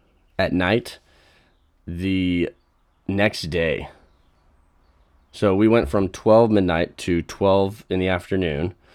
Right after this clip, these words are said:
to twelve midnight again to then eight o'clock or eleven o'clock in the morning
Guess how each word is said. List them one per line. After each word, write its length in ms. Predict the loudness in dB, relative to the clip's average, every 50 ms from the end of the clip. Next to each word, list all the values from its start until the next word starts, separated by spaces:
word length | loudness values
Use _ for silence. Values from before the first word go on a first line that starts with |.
| -20 -20 -20 -20 -20 -20 -20 _ -18
to 440 | -8 -4 -2 0 0 0 0 -2 -4
twelve 400 | -6 -2 2 4 4 4 4 2
midnight 400 | 0 0 2 2 0 0 0 -2 -4
again 640 | -4 -4 -2 0 2 2 2 2 0 -2 -4 -6 -8 _ _ _ _ _ _ _ _ _ _ _ _ _ _ _ _ _ _ _ _ _ _ _ -12
to 180 | -6 -4 -2 0
then 380 | 0 0 0 0 0 -2 -2 -6 -8 _ _ _ _ _ _ _ _ _ _ _ _ 0
eight 160 | 0 2 2
o'clock 400 | 0 -2 0 0 0 0 -2 -6 -4 -2
or 340 | 0 2 2 0 0 -2 -6 -12 -18 _ _ _ -6
eleven 360 | -4 0 4 4 4 4 4
o'clock 340 | 2 0 0 0 -2 0 0
in 80 | -2 -2
the 80 | -2
morning 420 | -2 0 0 0 -2 -2 -4 -8